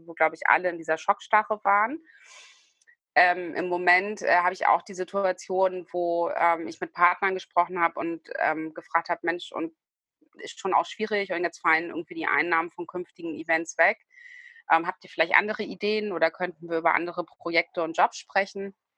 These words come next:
Und da war eine, äh, Partnerin, die hatte dann 'ne ganz tolle Idee. Also, es ging auch um überhaupt nicht viel Geld, so fünftausend Euro, <laughs> die so, ne, natürlich irgendwie einfach helfen würden in der aktuellen Situation. Und sie wollte, und dann rief sie mich gestern an und sagte, sie hat 'n Investitionsstopp und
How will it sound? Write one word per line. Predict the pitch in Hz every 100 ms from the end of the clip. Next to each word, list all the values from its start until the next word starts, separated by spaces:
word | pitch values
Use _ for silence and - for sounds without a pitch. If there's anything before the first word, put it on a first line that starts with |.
| _ _ _ _ _ -
Und | 160 165
da | 165
war | 165 165 165
eine, | 160 165 165 165 160
äh, |
Partnerin, | - 202 220 190 185 180 175 175 -
die | 180
hatte | 190 170
dann | 160
'ne | 160
ganz | 160 170
tolle | - 175 -
Idee. | - - 214 214
Also, | - 175
es | 165
ging | 170
auch | 147 170
um | 190
überhaupt | 156 156 -
nicht | 185
viel | - 202
Geld, | 175 156 175
so | -
fünftausend | - 196 - - 196 196
Euro, | - 139 - 214 -
<laughs> | 269 285
die | 220 214 - - - -
so, | - 180 180
ne, | 196
natürlich | 240 196 - 185
irgendwie | 185 170 165
einfach | 151 180 180
helfen | 185 180 - 175
würden | 160 160
in | 151
der | 156
aktuellen | - - - 127 156 160
Situation. | 160 - 160 160 - 160 175
Und | 175 175
sie | 180 160
wollte, | 147 165 208 214 220
und | 170
dann | 175
rief | 196 190
sie | 180
mich | 170 170
gestern | 165 175 - 160
an | - 147 170
und | - 165
sagte, | 160 -
sie | 160 151
hat | -
'n |
Investitionsstopp | - 165 156 - 170 - 156 - - 131 -
und | 135 143